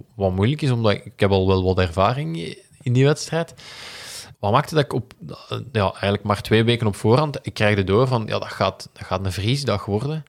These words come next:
En dat maakte dat ik heel veel dingen nog moest testen die laatste twee weken. Gaan van, ja, hoe, hoe snel gaan mijn drinkbussen bevriezen? Wat gaat er bevriezen? Wat kan ik doen dat niet bevriest? Moet ik mijn voedingsplan aanpassen?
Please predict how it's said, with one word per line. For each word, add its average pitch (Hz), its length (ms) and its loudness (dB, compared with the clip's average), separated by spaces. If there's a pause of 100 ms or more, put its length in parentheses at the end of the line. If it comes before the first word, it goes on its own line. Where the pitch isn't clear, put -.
(180)
En - 200 -4
dat 107 100 2
maakte 120 280 2
dat 110 180 2
ik - 60 -18
heel 151 320 0
veel 131 260 4
dingen 143 260 -2
nog 131 200 -2
moest - 420 -2
testen - 300 -2
die 160 120 -2
laatste 165 300 -2
twee 156 240 -2
weken. 165 560 -4 (160)
Gaan 95 300 -2
van, 92 240 -2
ja, - 380 -2 (420)
hoe, 107 200 -10
hoe 104 120 -4
snel 101 240 0
gaan 90 160 -2
mijn 92 200 -2
drinkbussen 110 500 -4
bevriezen? 139 580 -2 (460)
Wat 95 120 -2
gaat 101 240 -2
er 123 100 -4
bevriezen? 117 400 0
Wat 98 120 0
kan 95 160 0
ik 90 80 0
doen 95 160 2
dat 98 140 -6
niet 95 100 -4
bevriest? 139 640 -6 (380)
Moet 101 140 -10
ik - 80 -20
mijn 90 140 -2
voedingsplan 117 520 0
aanpassen? 135 560 0